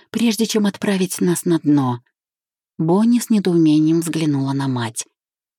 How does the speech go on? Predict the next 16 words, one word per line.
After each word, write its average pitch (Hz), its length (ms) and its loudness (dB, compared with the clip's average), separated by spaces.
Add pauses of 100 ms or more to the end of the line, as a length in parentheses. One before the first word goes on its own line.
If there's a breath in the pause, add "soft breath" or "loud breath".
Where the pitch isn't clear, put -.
(260)
"Не 240 160 6
бойся", — 247 580 0 (360)
сказала 131 420 -4
малышка. 131 580 -6 (680)
Алабама 180 540 -2
была 170 240 0
напугана 160 640 0
до 147 100 -4
полусмерти. 131 880 -8 (680)
"Я 226 160 2
не 208 100 4
боюсь, 139 400 -4
солнышко", — 131 640 -6 (360)
ответила 131 560 -10
она. 123 300 -8 (560)
"Бонни, 147 520 -2